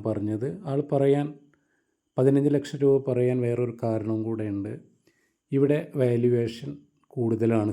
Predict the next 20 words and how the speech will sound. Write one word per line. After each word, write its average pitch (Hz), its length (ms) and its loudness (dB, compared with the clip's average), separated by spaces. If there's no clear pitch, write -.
സ്ഥലത്തിന്. 104 540 -6
അപ്പോൾ 147 240 0
വരുന്ന 127 280 6
പാർട്ടിക്ക്, 113 520 -2
എടുക്കുന്ന 113 360 -2
പാർട്ടിക്ക് 107 560 -4
രജിസ്റ്റർ 117 440 -2
ഫീസിൻ്റെ 131 520 -2
പകുതി 117 340 0
നമ്മൾ 117 200 0
കൊടുത്തോളാം 117 500 -2
എന്നുള്ള 123 240 -2
ഒരു 127 140 0
ധാരണയിലായിരുന്നു 110 960 -2
ആ 135 80 4
പുള്ളി 131 380 6
നമ്മളോട് 117 380 2
പതിനഞ്ച് 110 420 0
ലക്ഷം 110 280 -6
രൂപ 104 200 -2